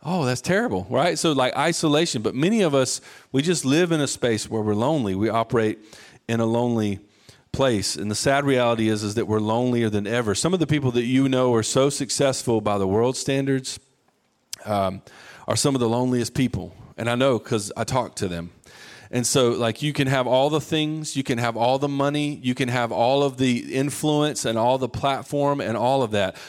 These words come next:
Your family can look so good. You can have that family. You know when you go to Target and you get a picture frame, and you got that family that just is in the picture frame. Your family can look just like that, right? You just, like, have all, have it all together, and yet you just be so empty on the inside, so isolated.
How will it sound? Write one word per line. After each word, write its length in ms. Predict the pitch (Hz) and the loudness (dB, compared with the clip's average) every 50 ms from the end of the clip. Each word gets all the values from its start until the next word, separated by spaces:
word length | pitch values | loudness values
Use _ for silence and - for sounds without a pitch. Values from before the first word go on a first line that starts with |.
| - - | -12 -4
Your 180 | - 127 143 151 | 0 2 2 2
family 420 | 147 - 160 151 156 151 156 151 | 0 0 0 0 2 2 0 0
can 200 | 147 - 143 135 | -2 0 0 0
look 260 | 127 123 123 113 - - | 2 2 0 0 0 -2
so 340 | - - - - 143 147 143 | -4 -4 0 2 2 2 2
good. 180 | 143 135 120 | 0 -2 0
You 80 | 123 147 | 0 0
can 120 | 165 165 | 0 0
have 200 | 151 165 160 147 | 0 0 0 2
that 160 | 147 143 131 - | 0 0 -2 -2
family. 320 | - 151 143 139 131 135 | -2 -2 0 0 2 0
You 80 | 147 180 | 0 2
know 100 | 190 165 | 0 0
when 100 | 147 139 | 2 2
you 60 | 131 | 2
go 100 | 131 123 | 2 2
to 60 | 113 | 0
Target 360 | 110 - 135 127 120 120 117 | 0 0 0 0 0 0 -2
and 80 | 107 110 | -2 -2
you 60 | 117 | 0
get 80 | 117 104 | 0 0
a 60 | 101 | 0
picture 240 | - 127 123 - 117 | -2 -2 -4 -4 -8
frame, 320 | - - 131 127 123 113 | -6 -4 -2 -2 -4 -6
and 300 | - - - - - - | -8 -12 -18 -16 -8 -4
you 80 | 117 113 | -2 0
got 100 | 120 113 | 0 0
that 160 | 127 113 98 | 0 -2 -2
family 540 | - - 120 123 127 120 120 117 117 113 - - - - | -2 -2 -2 0 0 0 0 0 -2 -2 -6 -10 -12 -6
that 120 | - 110 110 | -4 -2 0
just 200 | 120 120 110 107 | 0 0 0 0
is 140 | 101 104 | -2 -2
in 160 | 101 127 123 123 | -2 0 0 0
the 80 | 127 | 0
picture 260 | 127 139 131 - - | 0 0 -2 -2 -4
frame. 220 | 113 - 131 123 123 | -4 -2 -2 -2 0
Your 100 | 139 139 | -2 0
family 280 | - 151 139 123 117 | 0 0 0 0 0
can 100 | 110 110 | 0 2
look 140 | 110 123 120 | 0 0 0
just 180 | 113 123 120 127 | -2 -2 -2 0
like 160 | 123 123 117 | -2 0 2
that, 200 | 123 110 107 - - - - - - - | 0 0 0 -2 -4 -12 -20 -14 -6 0
right? 160 | 120 120 131 | 0 2 2
You 120 | 131 131 | 2 2
just, 200 | 131 165 - - | 2 0 0 0
like, 200 | 120 107 110 98 | 0 -2 -2 -4
have 300 | 107 101 117 131 147 139 | -6 -4 -2 -2 0 2
all, 300 | 131 131 143 151 147 143 - | 4 4 4 4 2 0 -2
have 200 | - 123 139 139 | -4 -4 -2 0
it 60 | 131 117 | 2 2
all 240 | 117 131 143 151 | 4 4 4 2
together, 360 | 147 135 127 135 135 127 120 110 | 2 2 2 2 0 2 0 0
and 200 | 110 113 120 123 | -2 -2 0 0
yet 240 | 120 117 113 78 | 0 0 0 -2
you 120 | - 131 139 | -4 -4 -2
just 160 | 143 135 117 | -2 -2 0
be 80 | 120 110 | -2 -2
so 280 | - - 135 127 - - | 0 2 2 2 0 0
empty 400 | 131 135 139 139 135 - 123 117 | -2 -2 -2 -2 -4 -4 -2 -2
on 120 | 113 104 | -2 -2
the 100 | 104 104 | -2 -4
inside, 480 | 104 101 98 - - - 90 90 87 - | -4 -4 -4 -4 -2 -2 -2 -2 -2 -4
so 180 | - 110 104 - | -2 -4 -4 -4
isolated. 800 | - 95 110 110 107 - - 98 90 87 87 85 85 82 80 - | -4 -4 -4 -4 -4 -4 -6 -6 -6 -6 -6 -8 -8 -10 -12 -12